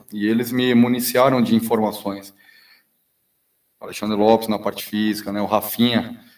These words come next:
é, o João na, na, na análise, né? E, e o Edson Borges, meu auxiliar, foi determinante numa,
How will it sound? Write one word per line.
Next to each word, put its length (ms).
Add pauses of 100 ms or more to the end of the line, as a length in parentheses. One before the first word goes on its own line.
(120)
é, 220
o 100
João 400
na, 160
na, 180
na 180
análise, 680
né? 240 (680)
E, 800 (360)
e 80
o 100
Edson 240
Borges, 280
meu 100
auxiliar, 640 (300)
foi 160
determinante 680
numa, 760